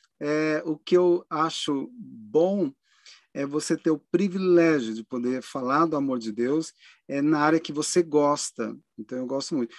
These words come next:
Nós temos uma clínica aqui em Caldas Novas, uma, uma cidade turística com águas termais, é, a, a Nutri Clínica. Estamos construindo agora uma fabricazinha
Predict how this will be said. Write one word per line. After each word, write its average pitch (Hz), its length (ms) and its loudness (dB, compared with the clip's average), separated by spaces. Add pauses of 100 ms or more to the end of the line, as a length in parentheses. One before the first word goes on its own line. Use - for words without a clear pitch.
(160)
Nós 151 160 -2
temos 156 240 4
uma 160 160 0
clínica 180 800 2 (920)
aqui 135 280 -2
em 151 80 4
Caldas 156 500 0
Novas, 147 540 0
uma, 131 260 -2 (260)
uma 131 80 -8
cidade 127 440 -4
turística 131 880 -2
com 123 220 -6
águas 127 500 -4
termais, 123 760 -2 (800)
é, 139 640 -2 (680)
a, 127 420 -4
a 131 40 -2
Nutri 147 420 2
Clínica. 185 920 0 (360)
Estamos 175 360 2
construindo 170 520 4
agora 156 260 2
uma 180 160 0
fabricazinha 185 1300 0